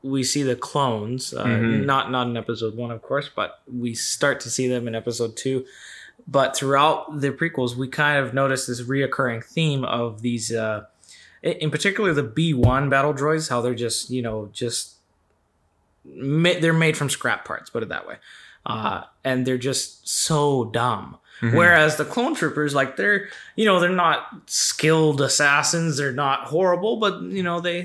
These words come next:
Speaker 1: they've got a good shot kind of thing. And, uh, now that I think about it, if you watch, uh, especially you see it a lot in episode four,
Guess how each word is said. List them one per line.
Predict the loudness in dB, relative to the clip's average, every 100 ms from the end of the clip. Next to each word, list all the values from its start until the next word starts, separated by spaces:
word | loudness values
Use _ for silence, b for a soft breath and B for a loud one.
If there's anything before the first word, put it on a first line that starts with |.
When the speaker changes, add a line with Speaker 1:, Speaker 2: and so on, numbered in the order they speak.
| -4
Speaker 1:
they've | -4 -4 -6
got | -2 -2
a | 0
good | -2
shot | -2 -2 -2 -4 _
kind | -8 -8
of | -8
thing. | -12 -14 B B B B B _
And, | 0 2 2
uh, | 0 -4 -16 _ _ _ _ _ _ _
now | -2 4 4
that | 6
I | 4
think | 2 -2
about | 0 2 2
it, | 0
if | -2
you | -4
watch, | 0 4 2 2 -4 -6 -12 _ _ _ _ _ -2
uh, |
especially | 0 0 2 0 2 0
you | 2
see | 2 2
it | 2
a |
lot | 0 -2 -2
in |
episode | -6 -8 -10 -10
four, | -8 -8 -8